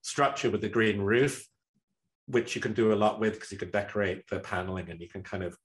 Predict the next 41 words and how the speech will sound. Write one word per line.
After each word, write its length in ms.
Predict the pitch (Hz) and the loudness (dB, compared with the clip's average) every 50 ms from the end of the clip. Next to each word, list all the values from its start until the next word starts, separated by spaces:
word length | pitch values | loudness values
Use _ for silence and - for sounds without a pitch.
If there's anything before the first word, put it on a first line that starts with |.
| _ _ - | _ _ -4
glaze 300 | 98 98 98 98 98 98 | -2 0 2 2 0 0
it 140 | 95 87 95 | -4 -6 -6
in 240 | 98 92 87 92 _ _ _ _ | -12 -12 -14 -16 _ _ _ _
complicated 500 | - 104 104 - - 104 92 - - 104 | -4 -4 -4 -2 -4 -4 -4 -4 -6 -2
ways. 360 | 123 143 135 110 104 95 - - - - - - - - _ _ | 2 4 4 4 2 0 -4 -12 -18 -20 -20 -20 -20 -20 _ _
But 120 | - 113 | 0 2
essentially 480 | 117 117 - 139 139 139 - - 123 113 | 2 2 4 2 2 2 0 0 -2 -2
it's 100 | - - | -2 -4
a 60 | 107 | -10
kind 360 | - - 113 104 104 101 95 | -6 -2 0 0 0 0 0
of, 320 | 101 92 90 90 87 85 - - _ _ _ _ _ _ _ _ _ _ _ _ _ - | 0 -2 0 -2 -4 -6 -8 -12 _ _ _ _ _ _ _ _ _ _ _ _ _ -6
it's 140 | 127 - | -2 -2
a 60 | 127 117 | 0 -2
sort 240 | - - 127 104 | 2 2 2 4
of, 260 | 107 95 90 87 - - _ - _ _ _ _ _ _ _ _ _ _ | 4 2 2 -2 -6 -14 _ -20 _ _ _ _ _ _ _ _ _ _
it 80 | - 117 | -2 0
ain't 240 | 113 104 92 - | 0 -2 -2 0
going 300 | - 104 104 104 101 95 | 2 2 4 4 2 0
any, 200 | 87 90 87 - - - | -2 -4 -8 -8 -2 0
you 60 | 143 | 0
know, 80 | 123 | 0
it's 180 | 107 - - - | 2 0 0 2
not, 240 | 131 127 131 - - | 2 2 2 2 0
nothing's 380 | 131 127 - - 117 110 104 - | -2 0 0 0 -2 -2 -2 -2
really 140 | 107 101 92 | -2 -2 -2
developing 500 | 98 98 113 113 110 107 - - 95 85 | -2 0 2 2 2 2 0 -6 -8 -8
in 100 | 82 85 | -8 -12
a 60 | - | -8
certain 320 | - 92 87 87 - 95 | -8 -8 -8 -8 -8 -10
way. 240 | 90 85 80 80 _ _ _ _ _ _ _ _ _ _ _ | -10 -10 -10 -12 _ _ _ _ _ _ _ _ _ _ _
Um, 420 | 107 104 101 101 101 101 101 98 - _ - - _ _ | 2 2 2 2 0 -2 -6 -8 -12 _ -20 -20 _ _
or 120 | - 135 123 | 4 4 4
it's 100 | 123 - | 4 2
got 160 | - 143 127 | 0 2 2
a 40 | 131 | 2
certain 320 | - - 131 123 120 120 117 | 2 4 4 4 4 2 -2
kind 260 | - 123 113 107 104 | -2 -2 0 0 -2
of 140 | 101 101 - - - _ _ _ _ _ - | -4 -4 -8 -20 -20 _ _ _ _ _ -4
asceticism 920 | 131 - - - 135 123 123 - 143 - - 156 143 147 156 156 160 151 - | -2 0 2 2 2 2 2 2 0 2 2 2 2 2 2 0 -2 -4 -4
about 380 | 139 131 135 127 131 131 - - | -2 2 4 4 4 2 2 0
it, 160 | 143 127 | 0 0